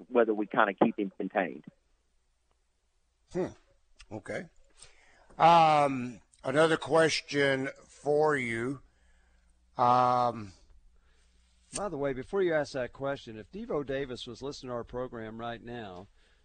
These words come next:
Speaker 3: saying if you could hold him to twenty-two points, he would have steam
Speaker 1: <laughs>
Speaker 3: coming out of his ears. <laughs> He's
Speaker 1: I,
Speaker 3: thinking,
Speaker 1: well,
Speaker 3: he's
Speaker 1: I,
Speaker 3: thinking,
Speaker 2: I would
Speaker 3: "Man,"
Speaker 2: love it.
Speaker 1: Yeah,
Speaker 3: I'm, he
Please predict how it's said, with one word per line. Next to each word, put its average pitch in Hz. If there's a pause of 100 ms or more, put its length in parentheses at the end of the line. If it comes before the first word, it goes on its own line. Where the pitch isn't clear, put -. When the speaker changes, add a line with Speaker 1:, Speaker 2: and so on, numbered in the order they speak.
Speaker 3:
saying 147
if 127
you 123
could 117
hold 170
him 135
to 117
twenty-two 131
points, 120 (340)
he 254
would 220
have 135
steam 175
Speaker 1:
<laughs> -
Speaker 3:
coming 113
out 107
of 98
his 101
ears. 85 (260)
<laughs> -
He's -
Speaker 1:
I, 208
Speaker 3:
thinking, 240
Speaker 1:
well, 165
Speaker 3:
he's 175
Speaker 1:
I, 156
Speaker 3:
thinking, 131
Speaker 2:
I 196
would 202
Speaker 3:
"Man," 151
Speaker 2:
love 208
it. 117
Speaker 1:
Yeah, 117
Speaker 3:
I'm, 185
he 190